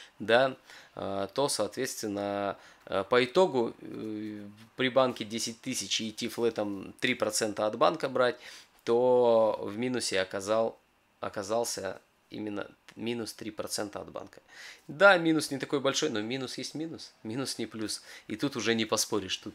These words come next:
э, никак не хочу оправдываться. Вот. М, э, концовка очень сильно, опять же, подвела. Вот этот третий тур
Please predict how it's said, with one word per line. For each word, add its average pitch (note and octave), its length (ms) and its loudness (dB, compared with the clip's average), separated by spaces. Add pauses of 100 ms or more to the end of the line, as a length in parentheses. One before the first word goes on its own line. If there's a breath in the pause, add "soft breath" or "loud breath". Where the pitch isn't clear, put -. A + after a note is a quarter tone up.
(100)
э, G2+ 200 -4
никак G2+ 400 2
не G2+ 120 -6
хочу A2 260 -2
оправдываться. A#2 680 4 (340 loud breath)
Вот. A#2+ 460 6 (260 loud breath)
М, A2 240 -2
э, G#2+ 500 2
концовка D#3 440 4
очень - 200 -10
сильно, G2+ 260 -10
опять F#2+ 260 -8
же, - 60 -12
подвела. B2+ 500 0
Вот G#2+ 140 -2
этот G2+ 240 -8
третий A2 320 -4
тур C3+ 340 -6